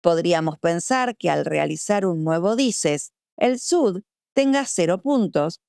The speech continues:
como en la sesión anterior, y que toda la escena se mantenga transformada. En ese caso, el proceso ha terminado. El estrés postraumático ya ha quedado atrás.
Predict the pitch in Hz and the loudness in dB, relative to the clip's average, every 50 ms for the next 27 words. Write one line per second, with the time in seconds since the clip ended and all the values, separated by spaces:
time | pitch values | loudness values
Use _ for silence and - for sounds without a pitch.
0 | _ _ _ - 233 220 226 233 226 220 208 202 - 208 202 - 247 240 226 233 | _ _ _ 0 0 2 2 0 2 2 0 0 -2 -4 -4 0 0 0 2 2
1 | 233 226 - 269 269 311 294 240 175 147 - - _ _ _ _ - 180 160 - | 0 0 0 0 2 2 2 2 2 0 -4 -8 _ _ _ _ -8 -8 -2 -2
2 | 170 165 - - 190 190 185 185 180 190 185 - 269 262 226 190 190 - - 196 | -2 0 2 2 2 2 2 2 0 0 0 0 0 0 2 0 -2 0 -2 -2
3 | 170 151 143 139 - 139 135 143 143 143 - 139 147 151 - - 214 240 254 277 | 0 0 -2 -2 -2 -2 -2 0 -2 -2 -2 -2 -4 -2 -2 -2 0 0 2 2
4 | 262 202 160 143 131 123 - _ _ _ _ _ _ _ _ _ _ _ _ _ | 2 2 0 0 -2 -4 -8 _ _ _ _ _ _ _ _ _ _ _ _ _
5 | _ _ _ _ _ _ _ - 151 151 147 156 - - 226 220 - 269 240 202 | _ _ _ _ _ _ _ -2 0 0 0 0 0 -2 -2 0 2 0 0 0
6 | - - 170 156 151 - _ _ _ _ - 262 254 269 294 277 - 277 247 - | -2 -2 -2 -2 -2 -4 _ _ _ _ -2 -2 0 0 -2 -2 0 -2 -2 0
7 | - 262 247 220 - 185 160 147 151 156 151 143 123 107 98 95 98 - _ _ | 0 -2 -2 0 -2 -2 -2 0 -2 -2 -2 -2 -2 -4 -6 -8 -10 -12 _ _
8 | _ _ _ _ _ _ _ _ _ _ _ _ _ _ _ _ _ - - 165 | _ _ _ _ _ _ _ _ _ _ _ _ _ _ _ _ _ -2 0 0
9 | 151 151 156 - _ - 165 156 160 - - - - - - 151 185 214 233 247 | 0 -2 -2 -6 _ -2 -2 -2 -2 -4 -8 -10 -10 -4 -2 -2 0 2 2 2
10 | 233 190 185 - 147 - - 156 151 151 - _ _ _ _ _ _ _ - - | 0 -2 -4 -6 -8 -4 -2 -2 -2 -2 -4 _ _ _ _ _ _ _ -4 0
11 | - 302 302 294 269 254 254 - - 240 196 175 143 143 143 147 147 - - 131 | 0 0 2 0 -2 -2 -4 -2 0 2 2 2 2 0 0 -2 -4 -2 -4 -6
12 | 123 131 - - - | -6 -6 -12 -16 -18